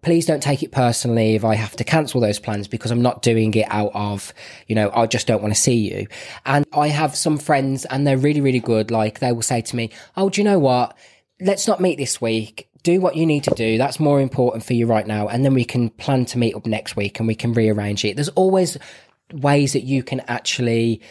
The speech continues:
get around all of these issues if you can communicate with people. And through communication, you will also let them know that you need that assistance and encourage them as well to undertake self-care themselves, because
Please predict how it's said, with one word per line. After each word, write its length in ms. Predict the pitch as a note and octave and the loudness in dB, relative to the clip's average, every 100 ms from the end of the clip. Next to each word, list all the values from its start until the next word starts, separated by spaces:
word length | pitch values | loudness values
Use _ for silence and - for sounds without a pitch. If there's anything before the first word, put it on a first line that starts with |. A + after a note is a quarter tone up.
| - - _ | -20 -20 _
get 160 | C3+ C3+ | -2 0
around 680 | C3+ C3 C3 C3+ C3+ - - - | 2 2 4 4 2 -2 -10 -2
all 180 | C#3+ | 0
of 80 | C#3+ | 2
these 240 | C#3+ C#3+ C#3+ | 2 2 0
issues 640 | C#3 D#3+ D#3+ G#3 G3 - - | -2 2 2 2 0 -6 -4
if 180 | D3+ C#3+ | -4 0
you 160 | D#3 D3+ | 0 0
can 220 | - D3 | 0 -4
communicate 560 | - C#3+ D3+ C#3 B2 | 0 0 0 -2 -6
with 100 | A2+ | -6
people. 420 | - B2 A#2 A2 - - - | -8 -10 -8 -12 -12 -12 -4
And 120 | E3 | -4
through 220 | - A3+ | 0 0
communication, 920 | A3+ A#3 G3+ E3 E3 F3+ A#2 G2+ A#2+ - - - - | 2 0 0 2 0 0 -2 -4 -8 -16 -20 -20 -10
you 200 | D3 E3+ | 0 2
will 120 | E3 | 4
also 360 | F3 E3+ - D3 | 2 0 0 2
let 180 | C#3 - | 2 0
them 180 | C3+ | 0
know 220 | C3 B2+ C3+ | 2 2 2
that 240 | B2+ - | 0 -4
you 180 | A#2+ B2 | -2 2
need 300 | B2 C#3 C#3+ | 4 2 0
that 140 | C#3 | -4
assistance 680 | - B2+ - - G#2+ - - _ | -2 -6 -6 -6 -6 -8 -16 _
and 340 | A#2+ B2+ C3 B2 - - - | -4 -2 -4 -6 -14 -12 -6
encourage 500 | D#3 - F3+ G#3+ C3+ | -6 0 0 0 0
them 220 | D3+ F#3+ | 0 2
as 120 | C#3+ | 0
well 300 | D3 C3+ A#2 | 0 2 0
to 420 | - C3+ A#2+ A#2+ - - _ | -2 0 0 0 -4 -18 _
undertake 500 | D#3 D#3 - C#3+ C3 | -2 -2 -2 -2 -2
self-care 720 | - C#3 C3 - B2+ A#2+ A#2 - | 0 0 0 0 0 2 0 0
themselves, 640 | A#2+ A2+ A2+ G#2+ B2 C#3 | -2 0 0 0 -2 -4
because 420 | - C3+ - C#3 | -8 -6 -2 -2